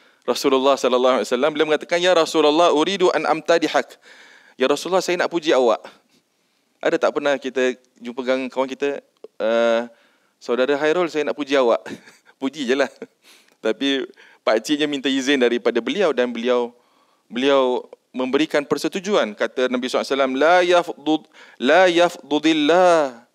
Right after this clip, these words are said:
hufaka." Yang ni semoga Allah Subhanahu wa taala memberikan kelancaran kepada pertuturan kau, wahai pakcikku.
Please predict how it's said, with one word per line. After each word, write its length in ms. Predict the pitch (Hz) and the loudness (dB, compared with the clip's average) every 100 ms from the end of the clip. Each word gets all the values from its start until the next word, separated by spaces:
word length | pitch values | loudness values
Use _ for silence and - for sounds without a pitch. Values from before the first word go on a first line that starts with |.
| _ | _
hufaka." 720 | 151 156 196 180 - 107 - _ _ - - _ _ _ | -2 -2 -2 -4 -4 -10 -10 _ _ -20 -20 _ _ _
Yang 140 | - 127 | -4 -2
ni 60 | 147 | -4
semoga 240 | 135 139 143 | -4 0 2
Allah 240 | 139 147 | 2 0
Subhanahu 320 | 123 139 139 | -2 -2 -2
wa 40 | 120 | 0
taala 180 | 123 147 | 0 0
memberikan 320 | 131 139 143 | -2 -4 -4
kelancaran 560 | 131 131 135 147 151 131 | -2 -4 -2 0 0 0
kepada 400 | 123 - 113 123 | 0 0 0 0
pertuturan 560 | 123 - 127 135 131 | -2 -4 -6 -4 -2
kau, 240 | 131 127 113 | -2 -2 -2
wahai 80 | |
pakcikku. 560 | 117 82 - 151 - 113 | -2 -4 -4 -10 -6 -8